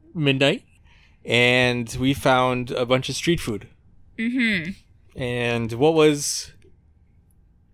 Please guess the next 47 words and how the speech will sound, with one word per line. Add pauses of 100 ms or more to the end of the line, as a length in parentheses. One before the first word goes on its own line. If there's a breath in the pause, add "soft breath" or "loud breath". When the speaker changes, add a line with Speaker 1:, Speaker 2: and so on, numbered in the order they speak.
(120)
Speaker 1:
what
was
the
best
or
the
most
interesting
thing
that
you
saw (440 loud breath)
out
of
all
the
street
food
stalls? (800 loud breath)
Speaker 2:
Like, (300)
I'm
Speaker 1:
Keep
in
Speaker 2:
from
Speaker 1:
mind,
this
is
two
A
M
in
the
morning (320 loud breath)
at
this
Speaker 2:
Like,
Speaker 1:
point. (260)
Speaker 2:
I'm (120)
from
Seoul,
Korea,
so
that's
my
homeland.
So
f-,